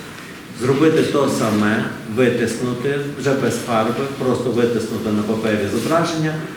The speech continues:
і тактильно з цим ознайомитися. Таким чином, ви бачите, що виставка сама по собі ніби є історичною, академічною до певної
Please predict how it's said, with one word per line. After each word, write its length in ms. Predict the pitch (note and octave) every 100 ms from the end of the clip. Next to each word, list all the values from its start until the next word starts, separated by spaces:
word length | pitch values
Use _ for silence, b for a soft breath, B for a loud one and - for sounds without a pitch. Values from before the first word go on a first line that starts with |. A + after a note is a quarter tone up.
| -
і 120 | F#3
тактильно 840 | G3 G3 F#3+ D#3 - C#3 C#3+ C#3+ C#3+ C#3+ C#3 - - -
з 140 | -
цим 140 | - A2 A2+ -
ознайомитися. 880 | A#2 A2 G#2+ G2+ F#2 F2 F2+ F2+ - F#2 - B B B B -
Таким 280 | - E3 D#3+
чином, 220 | E3 F3 E3
ви 100 | D#3+
бачите, 480 | D#3 C#3+ C#3+ - C3+
що 240 | - C#3+ C3 - -
виставка 480 | C#3+ C#3+ C#3 B2+ A#2+
сама 300 | B2+ A#2+ A#2
по 140 | A#2
собі 340 | - B2+ A2+
ніби 340 | A2+ A#2+ G#2+ A2
є 160 | A2
історичною, 720 | G2+ G2+ - G#2+ G#2 G#2 C#3+ C3
академічною 680 | - A2 G2 A2 A2 C#3 C#3
до 120 | C#3
певної 420 | C#3 C#3 C#3 C#3